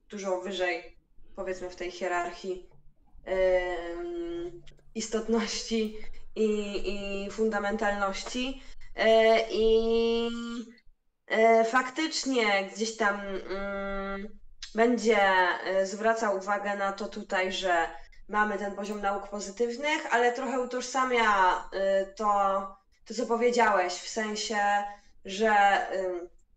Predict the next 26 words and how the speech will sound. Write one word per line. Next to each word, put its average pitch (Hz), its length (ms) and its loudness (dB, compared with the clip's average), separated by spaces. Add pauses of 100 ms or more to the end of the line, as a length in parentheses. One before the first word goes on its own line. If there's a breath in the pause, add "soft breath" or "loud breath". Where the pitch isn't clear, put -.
(220)
nauki 240 440 4
pozytywne, 233 680 -2 (520)
przedmiotowe 214 840 -2
skupiają 202 560 -4
się 196 180 -8
na 180 140 -4
byciu, 320 840 -4 (360)
na 254 160 0
by-, 277 220 6
na 247 120 0
bycie, 285 520 2 (160)
przepraszam, 262 800 -2 (680)
y, 226 40 6
skupiają 247 480 -2
się 233 160 -4
na 196 100 -4
bycie 277 420 -2 (640 loud breath)
i 277 340 2
skupiają 262 800 2
się 226 140 -4
też 220 200 -4
na 214 280 0
sposobach 196 760 -4
bycia 220 280 0
tego 190 300 -6
bytu 320 600 -4